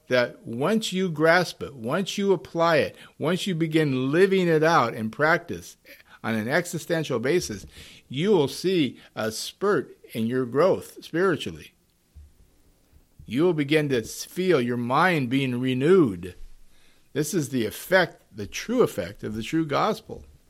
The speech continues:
So there's two important things that happened at the Jerusalem Council in Acts chapter fifteen.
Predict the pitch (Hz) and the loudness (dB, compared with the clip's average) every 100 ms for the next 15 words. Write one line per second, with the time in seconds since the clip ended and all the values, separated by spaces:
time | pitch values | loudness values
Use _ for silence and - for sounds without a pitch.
0 | _ _ _ _ _ _ _ _ _ _ | _ _ _ _ _ _ _ _ _ _
1 | _ _ _ _ _ _ _ _ _ _ | _ _ _ _ _ _ _ _ _ _
2 | _ _ _ - 151 127 131 - - 285 | _ _ _ -8 -4 -4 -4 -6 -4 0
3 | 220 - 185 180 135 147 196 147 127 113 | 0 0 -2 0 -4 -4 -2 -2 -2 0
4 | 185 - 98 - - 139 135 135 127 - | 0 0 -4 -8 -8 -2 -2 -2 -8 -6
5 | 135 156 160 123 113 156 180 - 110 104 | -4 -2 -4 -8 -6 -4 -4 -2 -2 -2
6 | 113 123 131 - 123 123 113 123 117 - | -4 -6 -4 -4 -4 -4 -6 -6 -6 -6
7 | 175 92 | -6 -8